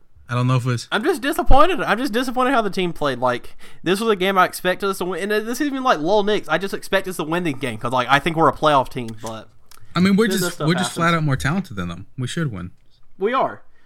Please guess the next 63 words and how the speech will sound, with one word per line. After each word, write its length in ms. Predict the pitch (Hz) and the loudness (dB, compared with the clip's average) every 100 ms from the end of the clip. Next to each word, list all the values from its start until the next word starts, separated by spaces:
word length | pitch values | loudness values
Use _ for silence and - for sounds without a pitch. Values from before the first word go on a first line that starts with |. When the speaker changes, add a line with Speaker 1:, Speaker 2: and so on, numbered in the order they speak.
| - | -12
Speaker 2:
We're, 220 | - 233 220 | 0 2 4
we're 100 | 233 | 6
a 60 | |
lot 180 | 247 320 | 10 10
more 100 | 311 | 10
talented 360 | 226 240 226 180 | 8 8 8 4
than 140 | 160 | 2
the 80 | 151 | 2
Cavs 320 | - 165 160 | 6 8 8
and 80 | 147 | 6
the 40 | 139 | 2
Knicks, 240 | 139 135 | 2 0
who 80 | 135 | -2
we 80 | 123 | -4
just 220 | 127 123 | -4 -6
lost 260 | 113 113 - | -8 -10 -14
to. 180 | 107 104 - | -18 -16 -18
So 400 | - - 113 110 - - - | -12 -6 -6 -6 -14 -20 -16
it's 160 | - 185 | -10 -6
disappointing. 640 | 202 202 190 160 151 160 151 - - - - | -4 -4 -4 -2 -2 -4 -10 -20 -20 -18 -4
You 80 | 165 | 2
know, 140 | 160 | 4
obviously, 600 | 151 160 160 185 170 156 - | 8 6 6 -4 -4 -6 -2
hopefully 360 | 147 147 156 | 0 0 -2
it's 80 | 147 | -2
just 180 | 151 147 | -4 -4
a 40 | |
regular 380 | 131 127 127 131 | -2 -4 -4 -6
season 360 | 127 135 127 123 | -6 -6 -6 -8
game 220 | 127 123 | -8 -8
and 60 | 120 | -8
we 100 | 120 | -10
can 140 | 123 | -10
relax 480 | 117 110 113 117 - | -10 -8 -8 -10 -12
and 100 | 110 | -16
we 100 | 110 | -14
can 120 | 110 | -14
just 160 | 110 - | -14 -2
look, 240 | 143 156 | 0 0
look 240 | 151 170 | -2 -4
back 200 | 135 139 | -2 -2
at 60 | 139 | -2
this 140 | 131 | -10
in 60 | 135 | -10
a 40 | |
few 160 | 123 131 | -8 -6
weeks 180 | 127 127 | -6 -8
and 100 | 117 | -10
laugh. 400 | 117 120 123 - | -10 -8 -10 -12
But 300 | 107 104 - - - - - | -14 -14 -16 -20 -20 -18 -6
I 80 | 165 | 0
don't 20 | |
know. 160 | 143 - - | 0 -2 -6
Probably 320 | - 226 254 | 6 6 6
no 120 | 254 247 | 4 4
reason. 440 | 240 226 220 185 170 180 180 | 4 -2 -4 -2 0 0 -2
Should 180 | - 302 | 0 2
we 80 | 320 | 6
panic 360 | 254 226 226 | 8 8 6
now, 160 | 208 208 | 4 4
Logan, 280 | 208 208 190 | 4 -2 -4
or 80 | 123 | -6
no? 220 | 113 92 | -8 -12